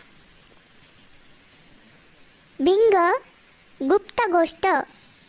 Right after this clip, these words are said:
निष्णात, कुशल. लबाड,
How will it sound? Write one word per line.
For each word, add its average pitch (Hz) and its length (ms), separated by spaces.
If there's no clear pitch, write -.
निष्णात, 359 680
कुशल. 359 500
लबाड, 349 560